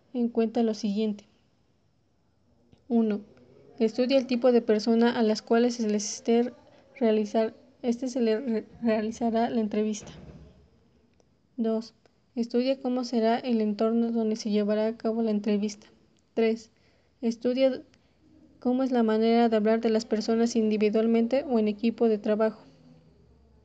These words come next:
Cuatro, verificar que las personas tengan disponibil-, disponibilidad de tiempo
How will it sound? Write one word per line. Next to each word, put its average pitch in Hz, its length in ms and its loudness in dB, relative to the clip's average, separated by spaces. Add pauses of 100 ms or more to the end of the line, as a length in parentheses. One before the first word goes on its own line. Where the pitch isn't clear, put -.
(840)
Cuatro, 233 440 -2 (400)
verificar 226 540 4
que 262 80 0
las 247 140 4
personas 233 440 2
tengan 240 300 4
disponibil-, 220 520 0 (600)
disponibilidad 220 960 0
de 240 120 0
tiempo 233 460 0